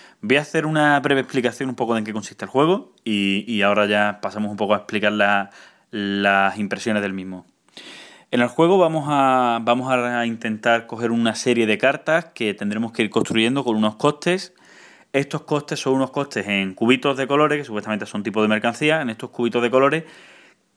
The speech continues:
que se consiguen en razón de una tirada de dados que se hacen con seis dados distintos de distintos colores, y estos dados van a una especie de rosa de los vientos que está numerada del uno al seis, y si tú coges el número seis vas a conseguir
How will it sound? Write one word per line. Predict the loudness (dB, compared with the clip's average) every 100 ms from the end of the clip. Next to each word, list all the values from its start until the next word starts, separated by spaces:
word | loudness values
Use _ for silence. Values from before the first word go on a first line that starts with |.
| _ _
que | 0 0
se | -2 -4
consiguen | -4 -4 -4 0 0 -2
en | -2 0 2 0 -2
razón | -6 -6 -2 0
de | 2 4 4
una | 2 0 0 0 -2
tirada | 2 4 4
de | 6
dados | 4 2 -4
que | -8 -4
se | -2
hacen | -2 -4 -6 -8 -6
con | -4 -2 -4 -4 -6
seis | -4 -2 2
dados | 4 2 0
distintos | -6 -8 -6 -4 0
de | 0
distintos | -2 -4 -6 -4
colores, | 0 2 2 0 -6 -20 -20 -4
y | -2
estos | 0 2
dados | 2 2
van | 2 0 2
a | -2
una | -2
especie | -6 -8 -4 -2
de | -2
rosa | -4 -2 0
de | 0
los | 0
vientos | 2 2 0 -4 -6 -10 _
que | -10
está | -2 0
numerada | 2 4 4 4
del | 0 -2
uno | 0
al | -2
seis, | 0 0 0 -6 -6
y | -4 -4
si | -6 -6
tú | -2
coges | 0 2 0 -2 -6
el | -2
número | 0 2 2
seis | 0
vas | -2
a | -2
conseguir | -2 -2 -4 -6